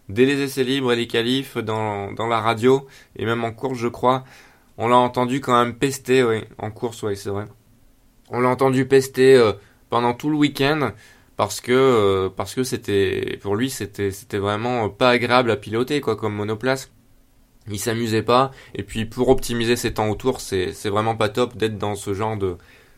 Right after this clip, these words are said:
de, de F un, tout simplement. Et en plus, voilà, là, on a vraiment, on accumule les raisons, euh, qui font qu'il, qu'il soit pas content. C'est qu'il, comme je l'ai dit tout à l'heure, ce pilote, comme les autres que je vais, euh, citer, il est loin du niveau qu'il peut délivrer.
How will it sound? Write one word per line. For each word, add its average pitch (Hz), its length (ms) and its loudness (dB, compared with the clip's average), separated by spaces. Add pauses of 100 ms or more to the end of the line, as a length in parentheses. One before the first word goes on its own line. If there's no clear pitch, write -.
(260)
de, 90 640 -4
de 101 220 4
F 98 140 -8
un, 117 80 -2
tout 107 100 -14
simplement. 101 500 -6 (580)
Et 101 120 0
en 104 120 4
plus, 131 400 -2
voilà, 110 360 2 (420)
là, 110 180 2
on 120 160 4
a 98 80 2
vraiment, 117 320 0
on 110 140 0
accumule 131 540 -2
les 113 140 4
raisons, 117 600 2
euh, 98 40 0
qui 98 180 -8
font 120 240 -8
qu'il, 98 480 -10
qu'il - 160 -20
soit 104 380 -4
pas 104 120 -6
content. 117 420 -2 (360)
C'est - 140 -10
qu'il, 101 600 -6
comme 120 180 -6
je 110 60 -8
l'ai 123 80 2
dit 120 120 -2
tout 120 160 -12
à 113 80 2
l'heure, 120 340 4 (540)
ce 123 100 -2
pilote, 123 420 2
comme 107 220 0
les 98 200 -2
autres 135 240 -4
que 107 140 -4
je 95 120 -8
vais, 98 200 2
euh, 95 100 2
citer, 110 400 -8 (260)
il 107 120 -2
est 110 80 4
loin 131 240 2
du 120 160 -4
niveau 123 280 0
qu'il 117 240 -8
peut 113 140 -4
délivrer. 117 600 -4